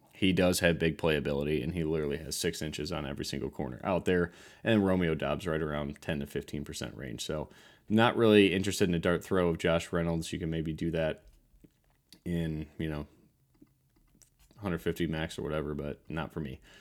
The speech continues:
Uh, Sam Laporta right around thirty percent owned. I'm okay with that. I'm, I'm not really a huge Laporta guy, but this, against a man coverage, they go to him. He beats up on linebackers and smaller safeties, so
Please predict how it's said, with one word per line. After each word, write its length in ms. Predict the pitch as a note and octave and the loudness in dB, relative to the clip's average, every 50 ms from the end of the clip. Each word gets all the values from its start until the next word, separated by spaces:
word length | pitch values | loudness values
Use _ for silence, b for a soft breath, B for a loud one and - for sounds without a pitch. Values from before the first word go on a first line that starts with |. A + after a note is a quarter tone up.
| B B B | B B B
Uh, 100 | - - | -6 -4
Sam 220 | - - B2+ C3 C3 | 0 2 4 4 4
Laporta 360 | A#2 G2+ - A2 G#2 G#2 G#2 | 4 4 4 6 6 6 6
right 140 | G2 G2+ F#2+ | 6 4 4
around 220 | G2 F#2 F2+ F2 | 4 4 2 2
thirty 180 | - F#2+ F#2 F2+ | 2 2 2 2
percent 320 | F#2+ F#2 - G2 F2 D#2+ | 0 0 0 0 2 2
owned. 240 | F2+ F#2 F#2 F#2 - - - | 2 2 0 0 -2 0 2
I'm 140 | A#2 A2 | 4 4
okay 220 | G#2 G#2 - F2+ E2+ | 4 4 4 4 4
with 120 | E2+ E2+ | 4 4
that. 240 | - F2 E2+ E2 - | 4 4 4 4 4
I'm, 280 | - F2+ F2 F2 E2 - | 2 2 2 2 0 0
I'm 120 | - F#2+ | 0 0
not 160 | F#2+ F2+ F2 F2 | 2 2 2 2
really 220 | F#2 F#2 F2+ E2+ | 4 4 4 4
a 40 | E2+ | 4
huge 340 | F2+ G2 F#2 F2+ F2 E2+ - | 4 4 4 4 4 2 0
Laporta 500 | F2 E2+ E2+ - - G2+ F#2+ F2+ E2+ D#2 | 0 0 -2 -2 0 0 2 2 2 2
guy, 320 | - F#2 F#2 F#2+ F#2 F#2 | 4 4 6 6 6 4
but 220 | E2+ E2 D#2 - | 2 0 -2 -2
this, 600 | - E2+ E2+ E2+ - - - - - - - - - - - | 0 0 0 0 -2 -4 -4 -4 -6 -6 -8 -10 -12 -10 -8
against 480 | F2 F2 C#2 F2 A2 A#2 A#2+ A2+ - | -6 -4 -4 -4 -2 -2 -2 -2 -2
a 20 | G2+ | 0
man 200 | F2+ F2 F#2 F2+ | 0 2 0 0
coverage, 320 | - D#2+ E2+ G2 G2 - | -2 -2 0 0 0 0
they 100 | F2 E2+ | 0 -2
go 160 | D#2+ E2 E2 | 0 0 0
to 80 | E2+ E2 | 0 0
him. 220 | E2+ F#2 F#2 F#2 | 0 -2 -2 -2
He 100 | F#2+ F2+ | -4 -4
beats 380 | D#2+ E2+ - F2+ F2 E2+ - - | -6 -6 -4 -4 -4 -2 -2 -4
up 100 | E2 - | -4 -2
on 140 | F#2 E2+ D2+ | -2 -2 -2
linebackers 640 | D#2 D#2+ E2+ E2+ F2 F2+ G2 F#2+ - F#2 F#2 F2 F2+ | -4 -4 -4 -2 -2 -2 -2 -2 -2 -4 -4 -4 -4
and 200 | E2 D#2 D2+ - | -4 -4 -6 -6
smaller 320 | - - D#2+ D#2+ E2 D#2 | -6 -4 -2 -2 -2 -2
safeties, 480 | - - F#2+ F#2+ F#2 - A2 G#2+ G#2 - | 0 2 2 2 2 2 2 0 2 2
so 240 | F#2 F2 E2+ E2 | 0 0 0 0